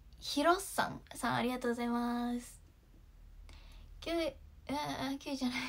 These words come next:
<laughs>七位だ、次。七位、ヒューガーナッツ、キョカタムズさん、ありがとうございます。六位、ケンジさん、ありがとうございます。五位、ゆうきさん、ありがとうございます。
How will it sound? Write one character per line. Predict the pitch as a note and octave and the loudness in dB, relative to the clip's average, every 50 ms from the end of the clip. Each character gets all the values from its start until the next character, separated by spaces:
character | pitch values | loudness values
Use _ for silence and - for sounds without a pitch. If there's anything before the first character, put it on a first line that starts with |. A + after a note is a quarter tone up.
| - | -4
<laughs> | - - - - | -8 -12 -6 0
七 | C4 B3+ C4+ C#4 | 2 4 6 6
位 | C4+ A#3+ | 6 4
だ、 | A#3+ | 2
次。 | B3+ - A#3+ A#3+ | 0 -4 -2 0
七 | A#3 B3 C4 D4 E4+ | 4 4 6 6 6
位、 | D#4+ C4 | 6 6
ヒ | C4+ C#4 | 6 4
ュ | C#4+ | 4
ー | |
ガ | C#4+ D4 C#4+ | 4 4 2
ー | C4+ | 2
ナ | B3 A#3+ | 2 0
ッ | A#3 | -2
ツ、 | - - D#4 | -2 -2 -2
キ | D#4 - E4 | -2 0 0
ョ | |
カ | E4 E4+ E4 | 2 2 2
タ | E4 D4+ | 4 4
ム | C#4 C4 A#3+ | 4 4 2
ズ | A#3+ B3 | 2 0
さ | - C4+ | -2 -2
ん、 | C4+ | -2
あ | |
り | C4+ C4 | -2 -4
が | C4+ C4+ | -4 -4
と | - - | -6 -6
う | - | -8
ご | B3+ | -6
ざ | - - | -8 -8
い | - | -10
ま | - - - - F4 F4 D#4 C#4+ | -10 -10 -10 -10 -12 -12 -12 -14
す。 | - - - - - - - - - - - - - - - - - - - - - - - - - - - - - - - - - - | -14 -16 -20 -20 -20 -20 -20 -20 -20 -20 -20 -20 -20 -20 -20 -20 -20 -20 -20 -20 -20 -20 -20 -20 -20 -20 -20 -20 -20 -20 -20 -18 -10 -6
六 | C4 B3+ B3+ - F4 | -4 -4 0 2 2
位、 | E4 C4 A#3 | 2 2 4
ケ | - E4+ F4+ | 4 4 4
ン | F4 | 4
ジ | D#4+ | 2
さ | D4+ D4 C4+ | 0 2 2
ん、 | A#3 | 2
あ | |
り | G#3 G#3 | 2 0
が | A3 A#3 | -2 -6
と | - - | -6 -8
う | |
ご | - | -8
ざ | - - | -8 -8
い | - | -10
ま | - - - - - - - - | -8 -10 -10 -10 -10 -10 -10 -12
す。 | C4+ - - - - - - - - - - - - - - - - - - - - - - - - - | -12 -12 -14 -20 -20 -20 -20 -20 -20 -20 -20 -20 -20 -20 -20 -20 -20 -20 -20 -20 -20 -20 -20 -20 -10 -2
五 | - C#4 D4 | 2 4 4
位、 | D4 C4+ A3+ G#3+ - - | 6 6 4 2 0 -2
ゆ | C4+ C#4+ E4 | 0 0 0
う | D#4+ | 0
き | D#4+ - - | 0 -2 0
さ | D4 B3+ B3 | 2 2 2
ん、 | A#3+ | 2
あ | |
り | A#3+ A3+ | 2 2
が | A3+ A#3 | 0 0
と | - A#3 | 0 -2
う | A#3 | -2
ご | A3+ | 0
ざ | A#3 A3+ | 0 -2
い | |
ま | A#3 A#3 A#3+ - - - - - - C#4 | -2 -2 -4 -6 -6 -8 -8 -8 -10 -12
す。 | - - - | -14 -14 -18